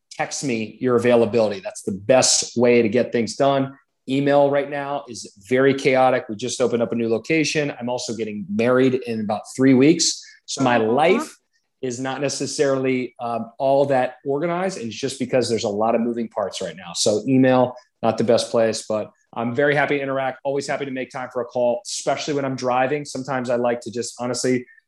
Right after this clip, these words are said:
Speaker 1: plan a, a call for when I'm driving between locations or something like that.
Speaker 2: Excellent. Well, thank you so much for giving people all that info.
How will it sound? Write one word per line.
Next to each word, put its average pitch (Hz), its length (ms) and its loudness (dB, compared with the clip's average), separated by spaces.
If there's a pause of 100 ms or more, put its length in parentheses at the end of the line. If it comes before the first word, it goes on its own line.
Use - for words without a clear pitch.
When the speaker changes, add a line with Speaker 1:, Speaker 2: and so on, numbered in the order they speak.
(160)
Speaker 1:
plan 131 240 0
a, 135 180 -2
a 117 80 -6
call 127 280 2
for 143 100 -4
when 120 80 -2
I'm 120 80 -2
driving 120 360 -2
between 123 280 -6
locations 117 540 -2
or 104 60 -6
something 107 300 -6
like 101 160 -8
that. - 180 -6 (500)
Speaker 2:
Excellent. 196 460 -6
Well, 202 100 -2
thank 240 280 0
you 254 80 -6
so 202 180 -4
much 214 320 -4
for 175 340 -2
giving 190 280 -2
people 190 200 -8
all 185 160 0
that 175 280 -4
info. 226 500 0